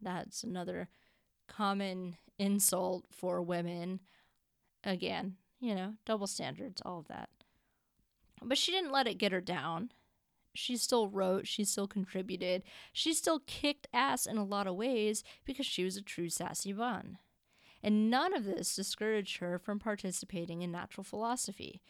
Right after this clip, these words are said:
She wrote volumes, sending them to contemporaries in her field without shame. Uh, in her work, The Blazing World,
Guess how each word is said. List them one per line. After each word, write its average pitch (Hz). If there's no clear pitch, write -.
She -
wrote 247
volumes, 185
sending 226
them 214
to 220
contemporaries 208
in 185
her 175
field 190
without 185
shame. -
Uh, 180
in 196
her 196
work, 175
The -
Blazing 180
World, 190